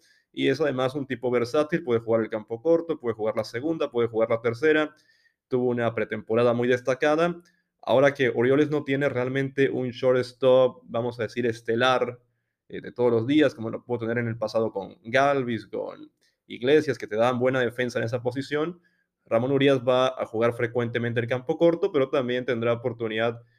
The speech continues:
en la segunda base, en la tercera base. Lo cierto es que mientras batee en ese equipo, él va a tener oportunidad de jugar a diario y es su gran oportunidad de, de establecerse como un, un pelotero regular en el Big Show.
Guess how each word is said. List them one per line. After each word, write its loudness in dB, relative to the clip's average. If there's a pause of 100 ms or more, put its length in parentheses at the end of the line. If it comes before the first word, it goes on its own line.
(160)
en -2
la 2
segunda -2
base, 0
en -4
la -4
tercera -2
base. 0 (300)
Lo -4
cierto -2
es -2
que 2
mientras 0
batee 2
en 0
ese -2
equipo, -2
él 4
va 2
a -4
tener 0 (280)
oportunidad -2
de 2
jugar 0
a 4
diario 2
y 2
es -2
su -2
gran 0
oportunidad -2
de, -4 (380)
de -6
establecerse 0
como -8
un, -4 (280)
un -12
pelotero 0
regular 0
en 0
el -6
Big -6
Show. -4